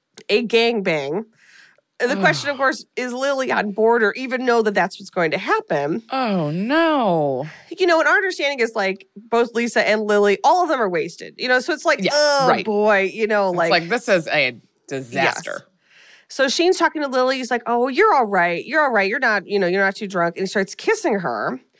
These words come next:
Speaker 1: And Shane, like, calls Clint over to film him having sex with Lily. And Shane pulls off her dress. So for the rest of the sequence, Lily is completely nude. But when he does,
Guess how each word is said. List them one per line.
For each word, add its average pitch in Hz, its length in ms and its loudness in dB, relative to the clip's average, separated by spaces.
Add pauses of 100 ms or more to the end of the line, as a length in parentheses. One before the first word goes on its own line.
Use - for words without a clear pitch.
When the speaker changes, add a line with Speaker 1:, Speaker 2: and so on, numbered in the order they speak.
(400)
Speaker 1:
And 254 140 -2
Shane, 302 280 -2
like, 339 200 0
calls 294 440 0
Clint - 440 -12
over 233 260 0
to 220 100 0
film 214 300 0
him 233 140 2
having 190 320 0
sex 185 320 -4
with 175 160 -2
Lily. 143 520 -2 (520)
And - 140 2
Shane 330 280 -2
pulls 311 340 0
off 339 180 2
her 320 100 -4
dress. 226 280 0
So 233 120 -6
for 226 100 -6
the 214 80 -4
rest 233 240 -4
of 254 60 -8
the 240 80 -4
sequence, 196 640 -4
Lily 226 260 2
is 208 120 2
completely 254 580 -4
nude. 180 480 2 (440)
But 269 140 2
when 254 240 0 (180)
he 440 200 -2
does, 240 480 2